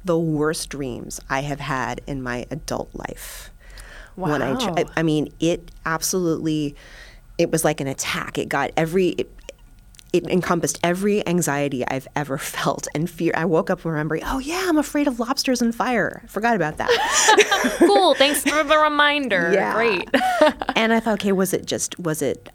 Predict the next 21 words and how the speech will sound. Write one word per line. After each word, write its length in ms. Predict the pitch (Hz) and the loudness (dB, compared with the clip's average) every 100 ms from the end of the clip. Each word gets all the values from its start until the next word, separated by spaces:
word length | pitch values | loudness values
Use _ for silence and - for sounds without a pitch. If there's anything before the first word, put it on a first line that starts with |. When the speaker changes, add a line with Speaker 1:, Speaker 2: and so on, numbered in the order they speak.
| - | -6
Speaker 1:
hard 280 | - 202 | 0 2
alcohol 440 | 302 330 330 320 302 | 2 2 0 0 2
that 100 | 269 | 2
it's 140 | 269 | 2
doing 240 | 285 277 277 | 2 4 4
with?" 200 | 277 277 | 2 2
So 100 | 247 | 0
next, 260 | 311 320 | 0 -2
next 240 | 208 269 277 | -4 -4 -2
night, 120 | 247 | -2
let 60 | 262 | -2
me 80 | |
try 200 | 226 214 | -2 -2
it 40 | 202 | -2
with 140 | 196 | -2
wine. 360 | 202 190 156 156 | 0 0 -2 -4
And 140 | 175 | -4
the 60 | 165 | -2
same 300 | - 165 170 | -2 -4 -4
thing 240 | 151 147 | -6 -8
happened. 560 | 170 202 208 - - | -6 -8 -6 -12 -12